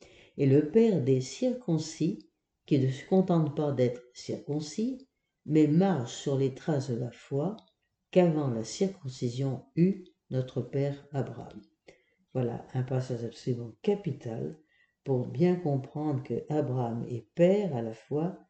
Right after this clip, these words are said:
des incirconcis comme des circoncis, puisque la promesse faite par Dieu est faite avant la circoncision.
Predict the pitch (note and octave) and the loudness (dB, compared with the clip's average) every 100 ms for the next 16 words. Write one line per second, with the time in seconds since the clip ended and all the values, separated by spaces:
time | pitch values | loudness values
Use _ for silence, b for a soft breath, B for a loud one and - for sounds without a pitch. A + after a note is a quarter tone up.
0 | _ _ _ - - _ - B2+ C3 D#3 | _ _ _ -20 -20 _ -8 -4 2 2
1 | C#3 C3+ C3 - - - B2 - A2 C3 | 2 0 -2 -6 -12 -4 -4 -4 -8 -8
2 | - G3 G#3+ G3+ - - D3+ E3+ C3 C3+ | -4 -2 -2 -4 -6 -2 0 2 -2 -6
3 | - F3+ - - G2+ - F#3 - B B | -6 -6 -6 -8 -12 -4 -4 -4 B B
4 | B - E3 - C#3 A#2 - F#3+ F3+ D#3 | B -2 -2 2 0 0 0 4 4 4
5 | C#3+ - - - D3+ D3 C3+ A#2 A#2 D#3 | 2 0 -6 0 0 0 -6 -6 -2 0
6 | F#3+ B B - C3 - E3+ E3 - - | 0 B B -4 -2 6 6 4 -6 -4
7 | G3 G#3+ F3+ D#3 E3+ C#3 C#3 - C#3 - | 2 4 4 2 0 -2 -2 -2 -6 -6
8 | C#3 - G#2+ - - | -6 -6 -10 -12 -20